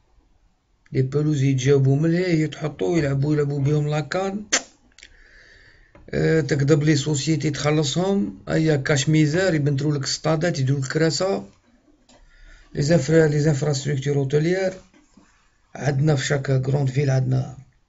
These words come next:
عندنا لي زوتيل الحمد لله، ils vont être réquisitionnés. كيما يديروها مع لا سوناترا، كيما يديروها، حبس. من الان ترونت ما كانش اللي، آه، ما كانش.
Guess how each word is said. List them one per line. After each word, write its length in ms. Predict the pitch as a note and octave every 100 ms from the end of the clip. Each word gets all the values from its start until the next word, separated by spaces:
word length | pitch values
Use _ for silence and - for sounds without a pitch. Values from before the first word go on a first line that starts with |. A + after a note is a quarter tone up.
| _ _ - -
عندنا 180 | C3 C3
لي 100 | B2
زوتيل 320 | B2 A#2 B2+
الحمد 280 | - B2 C3+
لله، 360 | C3+ A3+ - - _ _ -
ils 40 |
vont 120 | C#3+
être 140 | C#3 B2
réquisitionnés. 760 | A2+ - G#2 G#2+ - E3+ A3 - _ _ _
كيما 240 | - G#3 F3
يديروها 340 | C#3 C#3 C3+
مع 180 | B2+ A#2
لا 120 | A#2
سوناترا، 560 | - B2 A#2+ - - D2+
كيما 260 | - -
يديروها، 440 | - - - F#3+ G3+ - - _
حبس. 480 | - F#3 C3+ - - _ _ _ - -
من 120 | D3+
الان 440 | F3+ - F#3 F3+ -
ترونت 340 | G3 G3 E3+
ما 80 | E3
كانش 280 | F#3+ F#3 F3
اللي، 320 | E3+ D#3+ D3+
آه، 200 | C3+ C3
ما 400 | C3+ C3+ B2+ C3
كانش. 260 | B2 C3